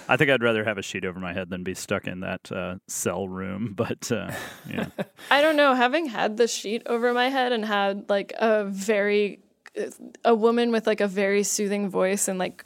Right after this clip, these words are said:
Speaker 2: cream-colored clothing, you know, put the sheet over my head and ask me questions about what I thought about space and time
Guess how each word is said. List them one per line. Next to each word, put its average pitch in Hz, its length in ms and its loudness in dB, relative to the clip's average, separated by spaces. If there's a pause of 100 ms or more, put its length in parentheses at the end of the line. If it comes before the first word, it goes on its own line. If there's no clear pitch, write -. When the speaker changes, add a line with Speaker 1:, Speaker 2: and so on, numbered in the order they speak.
Speaker 2:
cream-colored 202 920 -2
clothing, 208 720 -4 (320)
you 208 100 -6
know, 202 200 0
put - 400 -4
the 214 100 2
sheet 208 340 -4
over 208 260 -2
my 208 140 -2
head 233 300 2
and 226 160 -4
ask - 260 -4
me 202 140 -6
questions 202 580 -6
about 190 300 0
what 190 280 -2
I 190 140 2
thought 196 240 2
about 196 240 0
space 190 540 -4
and 190 240 -4
time 190 520 -2